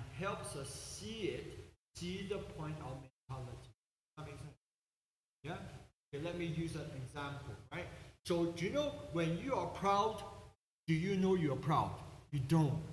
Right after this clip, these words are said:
Do you know what I mean? Do you know when you're sinning? Do you realize you're sinning? No, because you've been deceived,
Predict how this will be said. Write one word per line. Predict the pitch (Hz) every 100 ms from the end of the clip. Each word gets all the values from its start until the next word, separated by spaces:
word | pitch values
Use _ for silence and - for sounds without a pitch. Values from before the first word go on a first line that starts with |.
| - - - _ _ _ _ _ _ _ _ _ _ -
Do |
you |
know | 175
what |
I |
mean? | 220 135 123 - - - 180
Do |
you | 233
know | 311
when | 254
you're | 160
sinning? | - 170 185 220 226 - - -
Do |
you | 170 262
realize | 170 220 233 214 160
you're | 151
sinning? | 156 185 240 220 - - - _ _ _ _ _ -
No, | 135 160 208 151 104
because | 113 - 143
you've | 147 -
been | 151 131
deceived, | 139 - 233 156 87